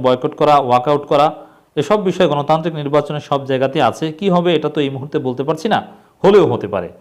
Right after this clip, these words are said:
ওবায়দুল কাদের বলেন, "গণতন্ত্রকে প্রাতিষ্ঠানিক রূপ দেওয়ার আরেকটি চমৎকার সুযোগ আমাদের সামনে এসেছে। সংকটকে সম্ভাবনায় রূপ দেওয়ার এক-, এই কঠিন লড়াই কাণ্ডারি প্রধানমন্ত্রী শেখ হাসিনা বর্তমান সংকটকে পেরিয়ে যাতে, আহ, যে দিক নির্দেশনা তিনি দিয়েছেন সেটি অক্ষরে অক্ষরে মেনে নিতে হবে।" এখন তিনি দিক নির্দেশনা দিয়েছেন, তার মধ্যে একটা হচ্ছে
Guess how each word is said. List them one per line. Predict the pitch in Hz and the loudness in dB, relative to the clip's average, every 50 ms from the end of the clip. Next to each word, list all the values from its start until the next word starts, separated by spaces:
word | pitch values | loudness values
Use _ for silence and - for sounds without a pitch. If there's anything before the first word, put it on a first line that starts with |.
| _ _ - | _ _ -4
ওবায়দুল | 135 139 151 160 165 | 0 0 0 2 2
কাদের | 175 175 175 175 | 2 2 2 2
বলেন, | 165 170 170 180 185 175 | 4 2 2 2 2 0
"গণতন্ত্রকে | 151 151 156 151 156 175 185 185 175 185 196 190 180 190 190 185 185 - - - - | -2 -2 -2 0 0 0 0 0 -2 -4 -2 -2 0 0 -2 -4 -4 -10 -16 -6 -2
প্রাতিষ্ঠানিক | 151 151 156 170 160 - 170 160 151 135 | -2 -2 -2 -2 -6 -6 -6 -6 -4 -4
রূপ | 135 147 147 | -4 -4 -2
দেওয়ার | 143 147 151 147 135 | 0 2 4 4 6
আরেকটি | 131 139 139 139 151 - | 4 2 2 -2 -6 -8
চমৎকার | - 135 131 127 - - 160 156 | -8 -6 -8 -6 -4 -2 -2 -2
সুযোগ | 151 - 143 139 139 135 | -2 -4 -6 -4 -4 -4
আমাদের | 123 123 123 131 135 | -4 -6 -6 -6 -8
সামনে | 131 - 139 127 120 | -8 -8 -8 -8 -8
এসেছে। | 113 123 135 135 165 175 175 175 - - - _ _ _ _ - | -8 -8 -6 -2 -2 -2 -2 -4 -12 -20 -20 _ _ _ _ -6
সংকটকে | - 175 175 175 165 190 190 185 185 185 - 135 110 101 | -2 0 0 0 2 2 2 2 0 0 0 0 0 0
সম্ভাবনায় | - - 151 151 160 160 156 156 156 143 | -2 -4 -2 0 0 0 2 2 0 0
রূপ | 120 135 156 151 | 2 0 0 0
দেওয়ার | 139 135 147 139 139 131 | 0 2 4 4 4 2
এক-, | 120 - - - | 0 -4 -6 -8
এই | 147 131 120 123 | -8 -8 -6 -4
কঠিন | - 143 143 180 190 185 180 - - - - _ _ _ _ - | -6 -6 -4 -4 -6 -8 -8 -14 -18 -20 -20 _ _ _ _ 0
লড়াই | 127 147 165 180 170 | 2 4 4 4 4
কাণ্ডারি | 170 160 151 151 151 147 151 147 | 4 2 0 0 2 0 0 0
প্রধানমন্ত্রী | 147 147 135 151 160 160 160 151 135 - | 0 0 0 -2 -2 -2 -4 -6 -6 -2
শেখ | 156 156 | -2 -2
হাসিনা | 160 156 160 185 151 | -2 -2 -4 -4 -2
বর্তমান | 139 131 135 - 139 139 135 131 | -2 -2 -2 -4 -8 -8 -8 -10
সংকটকে | - 147 135 135 139 131 135 - 127 | -10 -8 -6 -4 -4 -4 -4 -6 -8
পেরিয়ে | 117 - 131 147 180 156 120 | -4 -2 -2 0 0 0 0
যাতে, | 120 113 98 - 160 - - - - - _ _ _ _ _ _ _ _ _ _ _ _ _ _ _ _ _ _ _ _ - | 0 -2 0 0 -2 -4 -4 -10 -20 -20 _ _ _ _ _ _ _ _ _ _ _ _ _ _ _ _ _ _ _ _ -8
আহ, | - 120 113 107 107 107 110 - - - | -4 0 2 4 4 4 2 0 -6 -2
যে | 131 180 185 | 2 2 4
দিক | 170 180 156 | 4 2 2
নির্দেশনা | 175 185 185 196 196 196 190 190 | 2 0 2 2 2 2 0 -2
তিনি | 175 180 160 143 | 0 -2 -2 -2
দিয়েছেন | 135 143 147 147 - 190 180 | 0 0 0 0 -2 -6 -6
সেটি | - 175 160 151 | -4 -4 0 2
অক্ষরে | 143 143 143 - 180 180 | 0 0 0 0 0 0
অক্ষরে | 160 - - - 156 151 131 127 - - | 0 0 2 2 4 4 4 2 -2 -6
মেনে | 131 131 147 151 | -8 -8 -6 -6
নিতে | 147 135 120 123 | -6 -6 -4 -2
হবে।" | 101 104 98 113 | -2 -2 -2 -2
এখন | 120 151 165 170 | -4 -6 -6 -8
তিনি | 190 190 196 | -8 -6 -6
দিক | 180 175 160 165 | -4 -4 -4 -4
নির্দেশনা | 175 185 185 208 185 - 220 220 | -6 -6 -6 -6 -6 -6 -6 -6
দিয়েছেন, | 202 208 196 190 214 202 | -4 -4 -4 -4 -4 -2
তার | 180 160 143 | 0 0 0
মধ্যে | 143 160 160 170 | -2 -4 -4 -4
একটা | 135 123 - - | -4 -4 -4 -6
হচ্ছে | 151 156 156 - - 208 | -6 -6 -8 -8 -8 -8